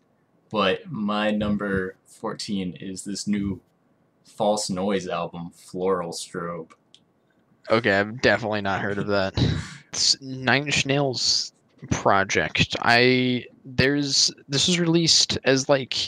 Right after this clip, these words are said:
Speaker 2: or they released two albums slash, I don't wanna call it a mixtape,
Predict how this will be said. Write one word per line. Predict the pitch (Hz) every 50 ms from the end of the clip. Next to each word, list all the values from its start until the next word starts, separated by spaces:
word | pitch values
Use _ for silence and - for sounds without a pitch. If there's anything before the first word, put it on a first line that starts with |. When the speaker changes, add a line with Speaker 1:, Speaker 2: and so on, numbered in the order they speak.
| - - - - _ _ _ _ _ _ _ _ _ _ _ _ _ _ _ -
Speaker 2:
or | - 143 147 143
they | 123 139 147 147
released | 147 160 170 156 - - - - _
two | - - 117 - 131 135 147 165 170 175 175 175 180 190 - - - - - _ - _ _ - -
albums | 127 143 147 156 165 170 165 170 170 175 180 170 - - - - - - -
slash, | - - - - 143 135 131 139 135 - - - - - - - - _ _ _ _ _ -
I | - - _ _ _ _ _ _ _ - - - 135
don't | 131 131 131
wanna | 135 135 131 123
call | - - 135 131
it | 120 113
a | 101
mixtape, | 101 101 107 113 - - - - 98 101